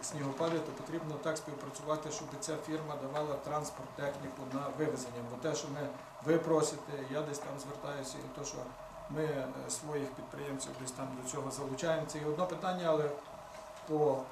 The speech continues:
закону мала би цю роботу робити фірма, котра обслуговує. Тому що, напевно, напевно, я так передбачаю, що в них ці кошти закладені,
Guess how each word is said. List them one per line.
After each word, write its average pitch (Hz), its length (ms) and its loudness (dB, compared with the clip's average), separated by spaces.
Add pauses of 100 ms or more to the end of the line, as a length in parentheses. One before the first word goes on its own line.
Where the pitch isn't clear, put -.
(260)
закону 160 520 8 (300)
мала 160 200 4
би 151 160 0 (200)
цю 156 100 -2
роботу 151 300 0 (200)
робити 147 240 -2 (420)
фірма, 165 260 6
котра 156 280 2
обслуговує. 175 680 8 (120)
Тому 170 200 6
що, 202 240 8
напевно, 202 560 12 (1160)
напевно, 131 560 4
я 135 60 4
так 131 200 0
передбачаю, 196 680 2 (360)
що 180 180 8
в 202 60 12
них 202 160 12
ці 160 120 6
кошти 151 380 4
закладені, 156 760 8